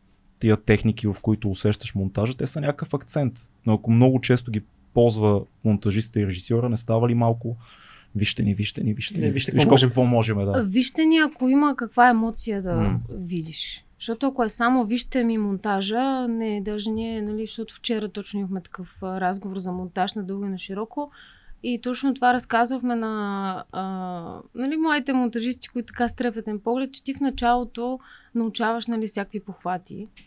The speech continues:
Speaker 3: И все едно се събираш някакви играчки, искаш всичко да си играеш, нали, знаеш как да правиш паралелен монтаж, искаш всичко да
Speaker 1: Да.
Speaker 3: го, а, нацъкаш, да е някакво много атрактивно. И в началото предобраш всичко.
Speaker 1: Да.
Speaker 3: Нали,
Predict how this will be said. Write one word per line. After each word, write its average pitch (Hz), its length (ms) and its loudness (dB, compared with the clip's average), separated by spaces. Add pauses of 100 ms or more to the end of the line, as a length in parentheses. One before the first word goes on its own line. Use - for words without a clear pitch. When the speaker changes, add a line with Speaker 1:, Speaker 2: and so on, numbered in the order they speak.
(540)
Speaker 3:
И 285 160 -2 (100)
все 330 180 -2
едно 330 160 2
се 330 100 -2
събираш 302 280 0
някакви 277 240 -2
играчки, 254 340 -2
искаш 285 180 -4
всичко 285 300 -4
да 247 40 0
си 254 140 0
играеш, 208 440 2
нали, 262 300 -2
знаеш 247 280 0
как 240 160 0
да 233 100 -4
правиш 240 220 -2
паралелен 233 500 0
монтаж, 226 320 -2
искаш - 200 -6
всичко - 340 -6
да 226 140 0
Speaker 1:
Да. 208 40 0
Speaker 3:
го, 233 320 2 (400)
а, 269 140 -4
нацъкаш, 247 580 -2
да 262 180 0
е 262 40 0
някакво 277 380 0 (200)
много 269 380 6
атрактивно. 214 840 -2 (540)
И 240 100 0
в 240 40 -2
началото 269 540 2
предобраш 202 540 0
всичко. - 560 -10
Speaker 1:
Да. - 200 -4 (100)
Speaker 3:
Нали, 220 420 -4